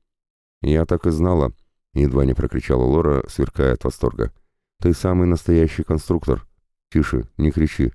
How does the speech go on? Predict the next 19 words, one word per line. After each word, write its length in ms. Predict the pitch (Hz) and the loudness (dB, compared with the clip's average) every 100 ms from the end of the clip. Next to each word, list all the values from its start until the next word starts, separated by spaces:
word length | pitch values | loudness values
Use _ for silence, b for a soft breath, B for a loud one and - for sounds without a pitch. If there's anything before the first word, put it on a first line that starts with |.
| - _ _ _ _ - | -10 _ _ _ _ -2
Не 100 | 82 | 0
хватало 380 | 92 90 95 82 | 0 2 2 2
только, 420 | 87 82 80 76 | 0 2 2 0
чтобы 300 | - 78 76 | 0 0 0
все 200 | - 78 | 0 0
были 160 | 71 73 | 2 0
в 100 | - | 0
курсе», 360 | 78 - 60 - _ | -2 -2 -6 -6 _
шикнул 380 | - - - 60 | -8 -6 -2 -2
я 100 | 60 | 0
на 100 | 58 | 0
неё. 260 | 58 60 58 - _ _ _ _ _ | 0 0 0 -4 _ _ _ _ _
«Пока 280 | - 65 73 | -4 0 2
я 80 | 69 | 2
предпочитаю 680 | 69 - 73 73 76 73 | 0 -2 -4 -2 0 2
оставить 400 | 69 - 73 69 | 0 0 0 0
это 140 | 71 73 | 0 -4
в 80 | - | 0
тайне 340 | 78 73 64 | 0 2 0